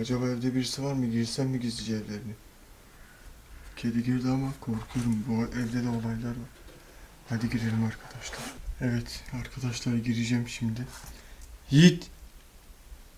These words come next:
Yiğit! Duymuyor herhalde. Yiğit! Evet. Duymuyor. Evet, girelim şimdi.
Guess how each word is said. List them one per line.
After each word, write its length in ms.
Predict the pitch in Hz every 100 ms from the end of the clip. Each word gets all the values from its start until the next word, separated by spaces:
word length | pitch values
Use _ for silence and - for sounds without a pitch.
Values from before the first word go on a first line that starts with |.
| -
Yiğit! 380 | 135 151 180 - - - - - - - - - - - - - - - -
Duymuyor 400 | - 139 131 127
herhalde. 260 | 123 120 - - - - - - - -
Yiğit! 360 | 139 170 170 - - - - - - - - - - - - - - - - 110
Evet. 200 | 110 110 - - - - - - - -
Duymuyor. 440 | 123 127 120 123 143 - - - -
Evet, 100 | 131 131 - - - -
girelim 240 | - 117 110 127 117 -
şimdi. 160 | 120